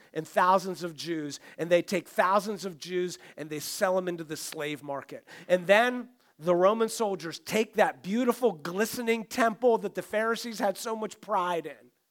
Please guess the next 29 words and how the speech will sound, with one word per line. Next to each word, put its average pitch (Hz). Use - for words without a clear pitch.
and 180
they 175
took 233
it 240
and 175
they 156
scraped 220
it 180
off 208
of 202
the 196
Temple 196
Mount. 156
And 160
you 220
can 226
visit 202
Jerusalem 190
today, 165
and 156
you 190
can 185
see 180
that 151
there 156
is 143
not 143
one 180
stone 165